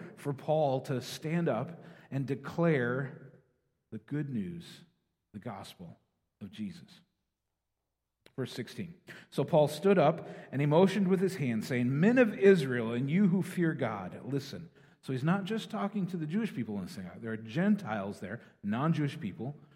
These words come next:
who are pursuing the God of the Bible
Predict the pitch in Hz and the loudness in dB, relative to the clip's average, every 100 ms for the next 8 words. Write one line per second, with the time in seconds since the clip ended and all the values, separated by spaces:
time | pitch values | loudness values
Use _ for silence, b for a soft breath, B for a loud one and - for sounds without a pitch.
0 | B - 180 180 165 170 165 165 - - | B -2 0 0 -2 -2 -4 -4 -8 -2
1 | 214 180 160 170 175 170 - 143 123 139 | 2 2 4 2 0 -6 -10 -6 -2 0
2 | 175 175 156 127 120 151 | 2 2 2 2 2 -2